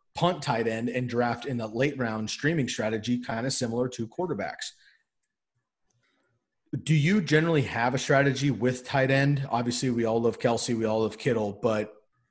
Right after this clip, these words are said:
are you, like, targeting those guys in the second or third round and getting them no matter what, even if you have to reach, or are you letting them fall to you, trying to get value, and if they don't, so be it, and you let it go? Um,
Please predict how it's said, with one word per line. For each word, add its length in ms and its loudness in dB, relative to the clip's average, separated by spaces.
are 80 4
you, 360 2
like, 360 -4
targeting 540 0
those 200 6
guys 280 4
in 60 2
the 60 0
second 320 0
or 80 2
third 280 0
round 400 0
and 340 0
getting 220 4
them 140 2
no 80 2
matter 260 2
what, 340 4
even 200 2
if 100 -6
you 60 2
have 100 2
to 80 -6
reach, 360 0
or 420 4
are 80 2
you 140 4
letting 220 4
them 120 -2
fall 280 0
to 120 -6
you, 160 2
trying 200 0
to 60 0
get 160 -2
value, 440 4
and 100 0
if 80 -2
they 100 0
don't, 380 0
so 220 2
be 240 2
it, 160 0
and 100 -4
you 100 -4
let 140 0
it 140 -4
go? 340 4
Um, 580 -2